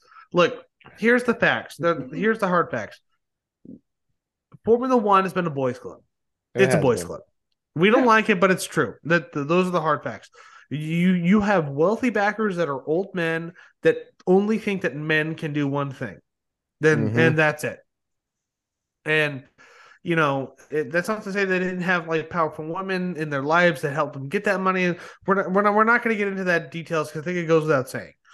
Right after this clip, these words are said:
Speaker 1: The, the, the point is these people got their money the way they got their money, and they're going to back who they wanna back, which I guess is up to them. It's their money. I'm not gonna tell them how to spend their money. But none
Speaker 2: Mm-hmm.
Speaker 1: of them wanna back a woman because they don't like women for whatever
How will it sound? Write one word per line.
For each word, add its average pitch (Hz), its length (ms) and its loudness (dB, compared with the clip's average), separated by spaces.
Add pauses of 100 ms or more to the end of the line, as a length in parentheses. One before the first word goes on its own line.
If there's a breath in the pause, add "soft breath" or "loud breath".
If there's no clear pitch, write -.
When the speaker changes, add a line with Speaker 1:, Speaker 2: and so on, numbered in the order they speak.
(260 soft breath)
Speaker 1:
The, 165 260 -4 (220)
the, 165 160 -2
the 165 100 -2
point 233 280 2
is 175 140 -2
these 190 380 -6
people 175 440 -2
got 151 260 2
their 160 120 2
money 139 460 -4
the 135 120 -6
way 131 120 -2
they 127 80 -4
got 127 160 -4
their 135 120 -8
money, 117 320 -8
and 127 120 -6
they're 131 160 -2
going 147 200 -2
to 160 60 -2
back 135 240 -2
who 147 80 -8
they 139 120 -4
wanna 135 240 -4
back, 110 320 -8
which 131 160 -4
I 131 80 -2
guess 127 300 -6
is 131 320 -8 (120)
up 123 240 -6
to 175 100 -4
them. 139 320 0
It's 135 160 -8
their 120 220 -4
money. 120 260 -6
I'm 123 100 -6
not 123 120 -8
gonna 139 140 -10
tell 151 100 0
them 139 100 -4
how 143 60 -4
to 143 60 -10
spend 151 180 -10
their 165 80 -4
money. 110 300 -10 (580 loud breath)
But 156 160 2
none 165 180 2
Speaker 2:
Mm-hmm. 175 80 2
Speaker 1:
of 175 100 -4
them 180 140 -2
wanna 170 180 -2
back 156 320 0
a 151 40 -2
woman 151 400 -4
because 139 280 -8
they 139 100 -2
don't 147 180 -2
like 147 220 -4
women 139 340 -4
for 135 240 -4
whatever 131 420 0